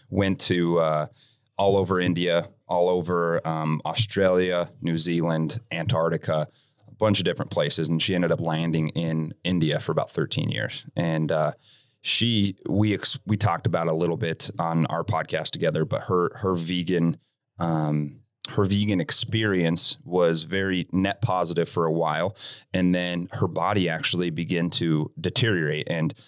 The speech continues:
I don't mark that up to any single factor. I mean, there's a lot of different things behind that. And so a lot of people would say, "Well, hey,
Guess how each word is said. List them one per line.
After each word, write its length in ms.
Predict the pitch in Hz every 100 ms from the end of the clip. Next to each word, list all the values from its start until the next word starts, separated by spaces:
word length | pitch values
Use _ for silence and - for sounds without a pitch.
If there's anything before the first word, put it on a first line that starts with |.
| - -
I 100 | 95
don't 240 | 104 95
mark 300 | 92 90 90
that 180 | 85 78
up 160 | 82 -
to 220 | 87 82 -
any 440 | 90 87 82 80 - -
single 440 | - 98 87 76
factor. 600 | - 76 71 - 65 78 85
I 40 |
mean, 120 | 85
there's 160 | 78 73
a 60 |
lot 180 | 76 73
of 160 | 76 -
different 280 | 80 - -
things 180 | 80
behind 340 | - 76 73 69
that. 240 | 67 - -
And 120 | 139
so 240 | 101 76 - _
a 40 | 101
lot 140 | 101
of 60 | 95
people 200 | 90 90
would 120 | 82
say, 140 | 85
"Well, 200 | 85 87
hey, 280 | 85 90 82